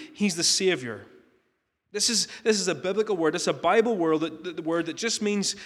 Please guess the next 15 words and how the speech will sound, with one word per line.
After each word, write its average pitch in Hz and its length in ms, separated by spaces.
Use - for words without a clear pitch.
somebody 240 520
who 226 120
will 190 140
bring 180 360
divine 156 480
deliverance. 123 720
The 175 100
Old 247 180
Testament 208 440
uses 175 180
this 170 180
word 160 260
a 151 80
lot, 151 400
especially - 640